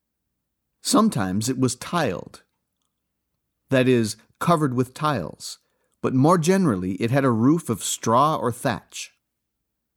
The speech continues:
Such a building housed a great deal of rough and practical activity.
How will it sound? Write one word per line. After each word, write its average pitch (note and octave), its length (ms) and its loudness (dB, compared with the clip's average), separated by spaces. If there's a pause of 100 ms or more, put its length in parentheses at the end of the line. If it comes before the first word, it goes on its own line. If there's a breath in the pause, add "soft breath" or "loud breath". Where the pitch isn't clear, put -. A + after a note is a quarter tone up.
(600)
Such - 340 -2
a G3+ 60 4
building G#2+ 580 -2
housed E3 460 0
a B2 40 2
great A#2 520 0
deal C#3+ 320 2
of F2 160 -8
rough A2 360 0
and G#2 200 -4
practical D3 520 -2
activity. A#2 600 -4